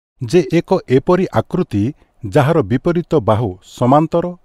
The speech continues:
ଓ ସମାନ ହୋଇଥାଏ ଏବଂ ସମସ୍ତ କୋଣ ସମକୋଣ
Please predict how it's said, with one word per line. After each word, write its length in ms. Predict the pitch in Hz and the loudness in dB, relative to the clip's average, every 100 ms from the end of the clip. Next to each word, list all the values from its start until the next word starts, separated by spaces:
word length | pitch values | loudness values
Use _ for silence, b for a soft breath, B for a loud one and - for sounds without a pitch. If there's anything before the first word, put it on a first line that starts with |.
| _ _ _ | _ _ _
ଓ 60 | 151 | -4
ସମାନ 500 | 135 - - 135 165 | -4 -6 -2 2 4
ହୋଇଥାଏ 460 | 110 90 90 107 156 - _ _ _ _ _ _ _ | 2 -2 -4 -4 -4 -6 _ _ _ _ _ _ _
ଏବଂ 260 | 156 156 117 139 _ _ _ - | -2 0 0 -2 _ _ _ -12
ସମସ୍ତ 380 | - 156 185 - | -2 0 0 -4
କୋଣ 240 | - 151 101 120 _ | 0 0 0 -4 _
ସମକୋଣ 560 | - - 143 180 - | -16 -4 -2 0 0